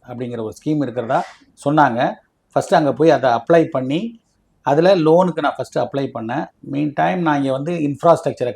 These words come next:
கிரியேட் பண்ணி, ஆளுங்களை வந்து ஹையர் பண்ணி, டெக்னிக்கல் பீப்புளை இதை ஹையர் பண்ணி நான் டீம் செட் பண்ணி வச்சிருந்தேன். அதுக்கப்புறம் அவங்களுக்கு டீமுக்கெல்லாம் ட்ரைனிங் பண்ணிட்டு,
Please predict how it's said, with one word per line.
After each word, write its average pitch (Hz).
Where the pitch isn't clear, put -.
கிரியேட் 143
பண்ணி, 131
ஆளுங்களை 151
வந்து 135
ஹையர் 135
பண்ணி, 131
டெக்னிக்கல் 143
பீப்புளை 123
இதை 143
ஹையர் 135
பண்ணி 143
நான் 180
டீம் 165
செட் -
பண்ணி 131
வச்சிருந்தேன். 127
அதுக்கப்புறம் 160
அவங்களுக்கு 143
டீமுக்கெல்லாம் 139
ட்ரைனிங் 139
பண்ணிட்டு, 120